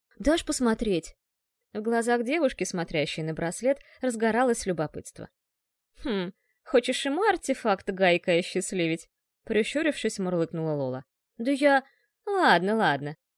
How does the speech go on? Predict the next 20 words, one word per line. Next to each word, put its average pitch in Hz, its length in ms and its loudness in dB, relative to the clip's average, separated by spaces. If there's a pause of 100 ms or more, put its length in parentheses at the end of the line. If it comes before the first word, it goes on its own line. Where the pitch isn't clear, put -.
(160)
примирительно 269 600 0
подняла 208 500 -2
она 160 200 -4
лапы. 127 300 -10 (420)
«Одевайся 262 560 2
давай 165 260 2
скорее, 151 440 -2 (240)
надо 254 260 2
успеть 247 320 -2
погулять 233 380 2
до 240 160 4
ужина, 214 440 0
а 165 40 -4
то 160 120 -2
хватится 233 560 -2
тебя, 143 400 -4
и 156 120 -2
будет 294 400 -6
мне 269 380 -4 (360)
взбучка». 160 800 -4